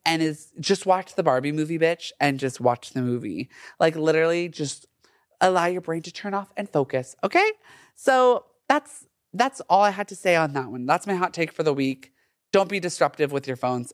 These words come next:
It's literally annoying, and I will hate you for it, and I will literally hurl curses at you in my brain, okay? And that pertains to the topic that we're talking about today, which is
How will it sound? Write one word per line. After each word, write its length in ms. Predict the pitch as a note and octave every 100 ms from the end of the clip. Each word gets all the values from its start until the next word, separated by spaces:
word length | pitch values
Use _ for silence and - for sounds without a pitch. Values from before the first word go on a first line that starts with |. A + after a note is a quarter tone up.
| -
It's 220 | C#3 C#3
literally 400 | C#3 C3 B2+ B2+
annoying, 500 | B2+ B2 A#2 B2 C#3
and 180 | - C#3
I 160 | C3 C3
will 120 | C3
hate 280 | B2+ C#3 -
you 60 | -
for 160 | B2+
it, 100 | B2
and 120 | - C#3
I 60 |
will 180 | C3+ C3+
literally 380 | C3+ C3+ C3+ C3+
hurl 280 | - C3 C3
curses 440 | - C#3 - C3
at 100 | B2+
you 180 | C3 C3
in 100 | -
my 140 | B2+ B2+
brain, 340 | G2+ C#2 F#2+ - _ _
okay? 200 | - C#4+ C#4+ _ _ _ _ _ - -
And 120 | G3+ G3+
that 140 | A3+
pertains 380 | B3+ F#3+ F3 D#3
to 60 |
the 40 | G3
topic 340 | C#3+ C3 D#3
that 100 | E3+
we're 60 | F3
talking 360 | - C3+ C#3 C#3+
about 220 | C3 -
today, 400 | A#3 D#4 A2+ B2+ - - _
which 180 | - B3
is 140 | A#3+